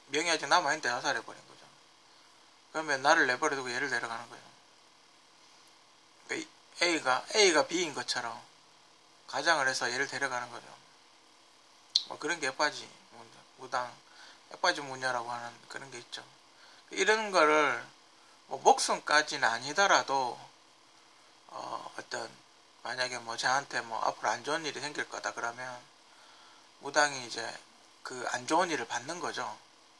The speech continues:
안 좋은 기운을 자기가 가져가 버리는 거죠. 그래서 돈을 받고. 어, 이거는 그거와도, 어, 연결이 됩니다.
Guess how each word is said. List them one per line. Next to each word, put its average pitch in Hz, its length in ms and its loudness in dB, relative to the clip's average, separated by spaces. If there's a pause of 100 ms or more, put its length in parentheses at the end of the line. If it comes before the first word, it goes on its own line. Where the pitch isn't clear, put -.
(1160)
안 127 200 -8
좋은 143 240 0
기운을 143 500 -4 (180)
자기가 131 260 -4
가져가 139 320 -2
버리는 123 280 -4 (120)
거죠. - 200 -20 (680)
그래서 120 240 -8
돈을 127 260 -8
받고. 113 400 -8 (1700)
어, - 180 -12 (100)
이거는 185 640 0 (240)
그거와도, 135 840 2
어, - 680 -6 (640)
연결이 143 300 -8
됩니다. 117 400 -14